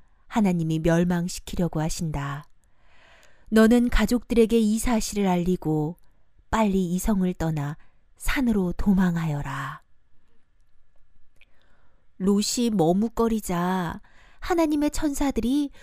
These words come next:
롯과 그 아내와 두 딸의 손을 잡아 강제로 성 밖으로 이끌어냈어요. "빨리 산으로 도망하거라. 절대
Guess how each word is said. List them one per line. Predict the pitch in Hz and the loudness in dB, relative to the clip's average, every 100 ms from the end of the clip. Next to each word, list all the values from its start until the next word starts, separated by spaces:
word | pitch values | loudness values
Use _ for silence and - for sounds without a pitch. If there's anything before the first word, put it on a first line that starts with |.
| - - | -20 -2
롯과 | 185 202 - - 226 220 226 | 2 2 0 0 2 2 0
그 | - 226 214 | -4 -2 0
아내와 | 180 185 208 208 185 180 175 185 | 2 2 2 2 0 0 -2 -4
두 | - 196 | -2 -2
딸의 | - 240 247 254 | 0 -2 0 0
손을 | - 226 226 | 0 -2 -2
잡아 | 208 156 143 147 - - _ - - | -4 -6 -4 -6 -8 -20 _ -20 -4
강제로 | 175 190 196 196 220 214 214 - - | 0 2 2 2 2 0 -4 -12 -20
성 | - - 339 320 | -6 -2 0 2
밖으로 | 311 - 220 156 | 2 0 -2 -2
이끌어냈어요. | 160 185 - 285 269 262 - 262 - 135 147 _ - _ _ _ _ - - _ _ - _ _ - - | -2 -4 0 0 0 -2 -4 -4 -4 -8 -14 _ -20 _ _ _ _ -20 -20 _ _ -20 _ _ -20 0
"빨리 | 262 247 233 226 | 6 8 8 6
산으로 | - 262 220 | 4 2 4
도망하거라. | 202 208 202 190 196 165 156 147 147 - - _ - - - | 4 4 4 4 0 -2 -2 -2 -6 -12 -20 _ -20 -20 -2
절대 | - 190 - 165 165 | 2 2 2 0 0